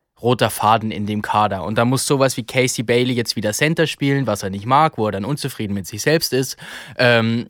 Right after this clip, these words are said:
und w-, weißt du nicht was. Ähm,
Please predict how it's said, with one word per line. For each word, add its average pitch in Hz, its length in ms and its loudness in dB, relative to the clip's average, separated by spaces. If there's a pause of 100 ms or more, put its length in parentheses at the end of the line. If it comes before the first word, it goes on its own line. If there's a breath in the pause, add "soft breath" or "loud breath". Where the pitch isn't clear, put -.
und 123 180 -2
w-, 117 40 -6 (520)
weißt 135 280 2
du 123 40 0
nicht 101 180 -2
was. 98 320 -2 (380 loud breath)
Ähm, 117 560 2